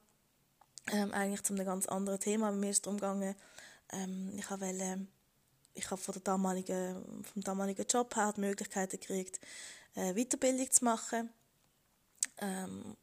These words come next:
beziehungsweise entweder eine Weiterbildung zu machen für eine grössere Summe, wo ich, ähm, der mich aber verpflichtet hat auch. Und,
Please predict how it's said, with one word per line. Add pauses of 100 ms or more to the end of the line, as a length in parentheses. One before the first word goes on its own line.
(140)
beziehungsweise
entweder
eine
Weiterbildung
zu
machen (460)
für
eine
grössere
Summe,
wo
ich, (540)
ähm, (520)
der
mich
aber
verpflichtet
hat
auch. (920)
Und,